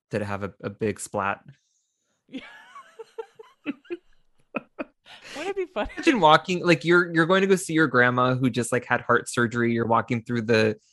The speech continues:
Speaker 1: the sliding doors and a penis just falls right in front of you, like, as you're entering the hospital.
Speaker 2: Just hits you in the face.
Speaker 1: <laughs> Yeah, you're like, "What is that?"
Speaker 2: One time I was walking,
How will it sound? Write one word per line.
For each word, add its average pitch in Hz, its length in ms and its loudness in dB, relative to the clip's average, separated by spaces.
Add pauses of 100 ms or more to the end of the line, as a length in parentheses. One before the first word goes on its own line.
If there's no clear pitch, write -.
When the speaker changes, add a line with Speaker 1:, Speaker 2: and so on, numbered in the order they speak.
(140)
Speaker 1:
the 127 80 2
sliding 110 460 2
doors 113 420 2
and 113 160 0
a 107 60 0
penis 113 400 -4
just - 280 -8
falls 107 220 -2
right 107 180 4
in 127 80 -4
front 117 240 2
of 113 60 0
you, 123 300 0
like, - 220 -4
as 117 180 4
you're 127 120 2
entering 117 380 0
the 135 60 4
hospital. 135 520 -2
Speaker 2:
Just 180 120 -8
hits - 380 -14
you 202 100 -8
in 180 100 -8
the 175 80 -12
face. 156 360 -14
Speaker 1:
<laughs> - 120 -20 (440)
Yeah, 220 180 4
you're 170 120 6
like, 165 160 4
"What 180 180 -6
is 294 240 -10
that?" - 420 -10
Speaker 2:
One 240 240 -8
time 359 280 -6
I 277 80 -4
was 240 160 -10
walking, 185 640 -8